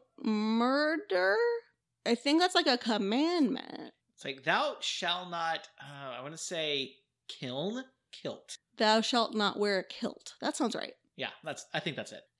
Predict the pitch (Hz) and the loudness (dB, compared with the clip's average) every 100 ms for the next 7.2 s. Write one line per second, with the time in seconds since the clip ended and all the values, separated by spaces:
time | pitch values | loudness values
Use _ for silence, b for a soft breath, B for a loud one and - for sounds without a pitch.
0 | - 233 240 226 220 220 214 208 - 233 | 0 2 6 4 4 4 4 2 2 2
1 | 247 254 269 233 233 247 226 208 277 262 | 2 2 2 2 2 2 4 4 6 6
2 | 277 370 302 233 233 226 - - - - | 6 6 4 4 2 0 -2 -2 -6 -18
3 | _ _ _ 170 262 - - _ _ - | _ _ _ -2 -2 -2 -18 _ _ -8
4 | 180 190 226 208 233 170 202 185 170 - | -6 -4 -4 -4 -6 -8 -8 -6 -6 -4
5 | 135 170 185 165 160 160 135 127 _ - | -4 -2 -4 -6 -8 -4 -6 -6 _ -18
6 | - 139 143 110 - 113 113 - 143 123 | -8 -6 -6 -8 -10 -16 -16 -16 -14 -14
7 | 98 - | -14 -18